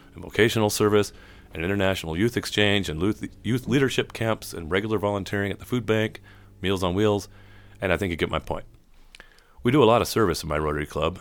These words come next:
and we're one of thousands of such clubs. I joined when I was still a banker, and it's a lovely and vibrant club. Many of our members are in professional services of some sort or nonprofit. Many others are retired or semi-retired, but they all have servants' hearts and strong minds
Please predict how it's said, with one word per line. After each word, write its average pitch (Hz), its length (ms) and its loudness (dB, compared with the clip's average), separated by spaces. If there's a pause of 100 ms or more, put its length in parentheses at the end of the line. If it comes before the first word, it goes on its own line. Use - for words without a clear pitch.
and 87 120 -4
we're 92 100 0
one 95 160 0
of 87 100 -2
thousands 95 520 -2
of 82 80 -10
such - 260 -4
clubs. - 460 -8 (840)
I 95 80 2
joined 120 240 4
when 131 80 4
I 127 60 4
was 104 120 2
still - 200 -4
a 98 60 -2
banker, 82 440 -2 (300)
and 98 140 0
it's 92 120 0
a 80 60 -2
lovely 101 320 0
and 82 100 -4
vibrant 80 320 -2
club. - 320 -10 (640)
Many 104 160 2
of 110 60 0
our 104 80 4
members 101 440 2
are 87 100 2
in 82 80 -2
professional 82 440 -2
services 123 680 -4
of 101 120 -8
some 107 180 -4
sort - 340 -4 (160)
or 87 100 -2
nonprofit. 92 640 -2 (640)
Many 107 140 2
others 98 220 4
are 87 60 2
retired 90 520 2
or 82 60 0
semi-retired, 85 800 0 (120)
but 87 120 -6
they - 80 2
all 104 140 4
have 98 160 -4
servants' 107 340 -4
hearts 82 380 -2
and - 120 -10
strong 90 300 -2
minds 82 420 -4